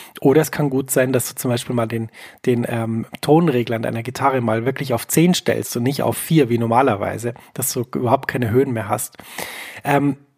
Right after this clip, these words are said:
damit einfach dein Sound sozusagen diese bestimmte Rolle erfüllt. Das soll blenden mit der Band, es soll die Solistin oder den Solisten halt unterstützen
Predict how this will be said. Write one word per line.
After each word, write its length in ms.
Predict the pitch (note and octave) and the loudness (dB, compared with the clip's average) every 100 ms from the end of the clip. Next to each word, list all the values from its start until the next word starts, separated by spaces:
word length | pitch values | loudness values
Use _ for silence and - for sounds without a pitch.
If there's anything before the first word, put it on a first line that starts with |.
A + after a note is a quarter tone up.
| - - | -4 0
damit 360 | C#3+ G#3 - | 2 2 2
einfach 440 | - E3+ G3+ G3+ - | 0 2 2 0 0
dein 280 | - C3 C#3+ | 0 0 -2
Sound 540 | - C3 C3 G#3+ A3+ | -2 2 4 4 2
sozusagen 460 | - D#3 D3+ D3+ C3+ - | -2 -4 -2 -2 -4 -4
diese 180 | C#3+ | -2
bestimmte 440 | C3+ B2 F3 F3+ C#3 | -2 -2 0 0 0
Rolle 380 | A#2 C3+ D#3+ - | 4 2 2 -2
erfüllt. 600 | A#2+ - B2+ - - - _ | -8 -2 -2 -2 -10 -20 _
Das 220 | A#2+ - | -8 0
soll 200 | C#3 E3+ | 2 2
blenden 520 | F3+ B2+ C#3+ G3 F#3 | 2 0 2 2 2
mit 120 | E3+ | 0
der 100 | D#3+ | -2
Band, 360 | D3+ C3 C#3 D3 | 0 -2 -2 -4
es 240 | B2 - | -4 -4
soll 320 | - B2 D#3 C#3+ - - | 0 4 2 0 -10 -10
die 80 | C#3 | -8
Solistin 580 | B2+ C3 C#3 - C#3+ | -6 -6 -6 -6 -8
oder 320 | C3+ C3 B2 B2 | -8 -10 -8 -8
den 160 | B2+ | -8
Solisten 460 | B2+ B2 B2 - A2+ | -6 -4 -6 -6 -8
halt 140 | A#2+ | -6
unterstützen 760 | B2+ A#2 B2+ - F#3 - G3 | -6 -4 -6 0 0 2 0